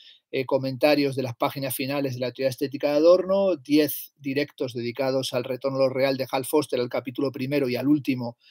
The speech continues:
de ese libro, el Quién teme la nava-, neovanguardia y qué fue del posmodernismo,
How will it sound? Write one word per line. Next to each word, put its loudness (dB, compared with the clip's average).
de -4
ese -4
libro, 6
el -2
Quién 0
teme 0
la -2
nava-, -2
neovanguardia 2
y -6
qué -2
fue 0
del -2
posmodernismo, 2